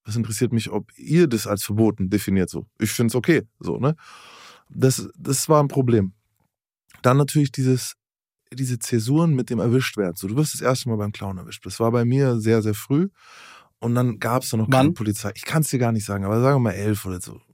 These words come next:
Speaker 1: das erste Mal. Und dann gibt's keine Polizei, aber es gab natürlich damals den Anruf bei meiner Mutter, weil jeder immer kannte meine Mutter so. "Ja, der ist hier, was soll ich mit dem machen? Wir haben den grad beim Klauen im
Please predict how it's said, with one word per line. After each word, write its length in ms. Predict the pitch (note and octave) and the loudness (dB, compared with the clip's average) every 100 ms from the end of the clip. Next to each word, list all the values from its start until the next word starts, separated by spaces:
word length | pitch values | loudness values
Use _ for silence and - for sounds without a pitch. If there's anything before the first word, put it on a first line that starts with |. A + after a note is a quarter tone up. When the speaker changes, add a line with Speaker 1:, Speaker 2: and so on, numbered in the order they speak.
| - | -18
Speaker 1:
das 140 | G#2 | -12
erste 260 | G2 G2 - | -8 -8 -10
Mal. 160 | - - - - - | -14 -20 -20 -20 -10
Und 100 | - | -2
dann 160 | A#2 B2 | 2 2
gibt's 260 | C3+ D3 - | 0 -2 -2
keine 280 | C3 C3 | 0 2
Polizei, 580 | A#2+ A2+ G#2 - A2+ F3 - | 2 0 -2 -2 -2 -2 -2
aber 140 | A2+ | -2
es 120 | A2 | -2
gab 220 | - A#2 B2 | -2 -2 -2
natürlich 340 | A2+ A2+ G#2+ | -4 -2 -4
damals 320 | G#2+ A2+ C3+ | -2 -2 -2
den 140 | - F2+ | -4 -4
Anruf 260 | F2+ G2 | -4 -6
bei 80 | - | -4
meiner 180 | G2+ G2 | -2 0
Mutter, 300 | G#2+ D3+ F2+ | -2 -2 -6
weil 140 | F2 | -8
jeder 180 | F#2+ G2 | -6 -6
immer 140 | G2+ | -6
kannte 300 | G2+ A2 G2 | -4 -2 0
meine 200 | F#2+ F#2+ | 0 2
Mutter 300 | F#2+ D#3 G#2 | 4 4 2
so. 180 | F#2 G#2 - _ | -10 -14 -20 _
"Ja, 160 | G#2+ G2+ | -2 2
der 180 | G#2+ | 2
ist 100 | G#2+ | 2
hier, 180 | - C#3 | 2 2
was 120 | G2 | 2
soll 100 | - | 0
ich 80 | G2 | 0
mit 100 | G#2+ | 0
dem 120 | G#2+ | -2
machen? 200 | B2+ A#2 | -2 -2
Wir 80 | F#2+ | 0
haben 80 | G2 | 0
den 80 | G2+ | 2
grad 200 | G2 G#2+ | 0 0
beim 120 | G#2 | 0
Klauen 300 | G2+ G#2+ A2+ | 2 2 2
im 240 | A2 A2+ | 2 0